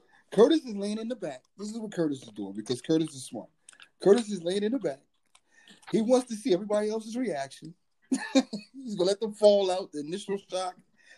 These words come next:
that everybody's fucking with him, fall out. And then you might see Curtis do a couple,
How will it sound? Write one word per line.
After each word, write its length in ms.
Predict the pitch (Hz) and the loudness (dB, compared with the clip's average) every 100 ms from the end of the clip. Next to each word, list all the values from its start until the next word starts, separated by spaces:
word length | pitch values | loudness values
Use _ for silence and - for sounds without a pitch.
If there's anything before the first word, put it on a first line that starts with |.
| - | -8
that 80 | 170 | -6
everybody's 500 | 185 175 175 185 - | -6 -6 -10 -10 -10
fucking 260 | 185 180 139 | -10 -6 -4
with 120 | 135 | -4
him, 180 | 127 120 - | -4 -6 -4
fall 240 | 160 156 | 0 2
out. 200 | 127 120 - _ _ _ _ _ _ _ _ | 2 0 -8 _ _ _ _ _ _ _ _
And 100 | - | 2
then 100 | 440 440 | 4 8
you 80 | 330 | 8
might 200 | 233 202 | 6 2
see 120 | 196 | -4
Curtis 340 | - 170 151 | 0 2 2
do 180 | 147 147 | 0 0
a 40 | 143 | 0
couple, 260 | - 139 | 2 0